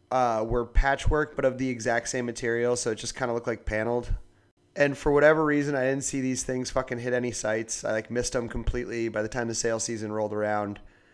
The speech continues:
There were no sizes when I, like, was, uh, sort of made aware. I think I wrote about them for Heddles at the time, though.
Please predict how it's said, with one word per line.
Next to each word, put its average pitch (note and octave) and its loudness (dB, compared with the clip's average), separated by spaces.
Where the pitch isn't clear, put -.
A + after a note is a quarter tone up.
There D3 8
were D#3+ 8
no C#3 6
sizes A#2 2
when A#2+ 2
I, A#2 0
like, A#2 -2
was, B2 0
uh, A#2 4
sort A#2 0
of A2 -6
made C#3+ 8
aware. B2+ 6
I A#2+ 8
think D3+ 2
I F3+ 10
wrote B2 6
about A2 4
them A2+ -6
for A2 -2
Heddles A2 -2
at G2+ -16
the - -10
time, G2 -6
though. G2 -12